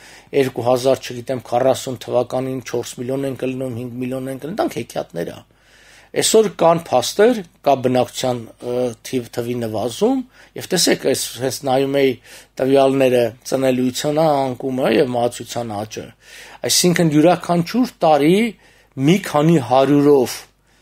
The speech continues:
պակասում ա ծնվածների թիվը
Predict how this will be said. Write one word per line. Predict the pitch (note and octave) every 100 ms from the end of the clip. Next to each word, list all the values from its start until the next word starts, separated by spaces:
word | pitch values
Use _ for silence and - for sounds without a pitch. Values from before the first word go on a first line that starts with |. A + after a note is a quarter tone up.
| _ _ _ -
պակասում | B2 B2+ C3 - D3 C3
ա | A2+ G#2 _
ծնվածների | - B2+ B2 B2 - C3 A#2+
թիվը | A2 - A2 G#2 E3